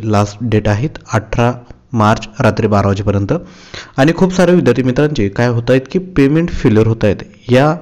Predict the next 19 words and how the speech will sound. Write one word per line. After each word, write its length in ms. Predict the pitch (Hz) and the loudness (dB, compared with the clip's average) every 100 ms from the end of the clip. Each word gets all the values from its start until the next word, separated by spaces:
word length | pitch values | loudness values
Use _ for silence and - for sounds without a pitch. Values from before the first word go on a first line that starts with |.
| - | -6
सिच्युएशनमध्ये 600 | - 117 113 120 120 127 | -4 0 0 -2 -2 -2
काय 180 | 131 120 | 0 -2
केलं 220 | - 98 | 0 0
पाहिजे? 280 | 95 90 98 - - - - - - | 0 -2 -4 -6 -16 -14 -14 -14 -2
तर 80 | 139 | 0
लक्षात 220 | 135 190 | 2 0
घ्या, 180 | 180 196 | 2 4
एक 220 | 170 156 | 4 2
स्टुडंटने, 540 | - 143 160 170 101 110 | 2 2 2 2 0 2
मी 140 | 113 | 2
त्याला 160 | 120 123 | 4 2
सांगितलं 400 | 120 113 113 131 | 2 0 2 2
होतं, 120 | 151 | 2
त्याने 220 | 151 139 | 2 2
मेल 340 | 123 110 117 127 | 2 2 0 0
केलेला 280 | 120 123 123 | -2 0 0
आहे 200 | 120 143 | 0 0
डीव्हीटीला 600 | 127 110 110 120 104 92 | 0 0 0 0 -2 -4
आणि 180 | 104 | -4